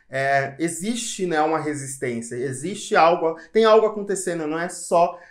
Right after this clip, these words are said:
aquele mar de desesperança. Ela fala que ainda tem soldados americanos lutando contra os Guardiões de Fé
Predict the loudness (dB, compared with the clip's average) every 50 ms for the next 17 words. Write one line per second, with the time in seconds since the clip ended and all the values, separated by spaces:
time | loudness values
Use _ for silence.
0 | _ -2 -2 -2 0 -2 -4 -4 -4 -6 -6 -2 0 2 4 6 4 4 2 -2
1 | -8 -12 -12 -6 -4 -4 -2 -2 -4 -6 -6 -4 -2 -2 0 0 -2 -2 -4 -6
2 | -6 -8 -8 -10 -12 -6 -2 0 0 0 0 0 -2 -2 0 0 0 0 0 -2
3 | -2 -4 -4 -6 -8 -6 -4 -4 -2 2 4 6 6 6 4 0 -4 -4 -4 -6
4 | -8 -8 -10 -8 -6 -4 -2 -2 -2 -4 -6 -8 -6 -6 -6 -6 -6 -6 -6 -4
5 | -4 -4 -6 -8 -8 -8 -8 -8 -8 -10 -12 -8 -4 -2 -2 -2 -2 -6 -10 -12
6 | -12 -14 -16 -10 -2 0 0 0 0 -2 -8 -14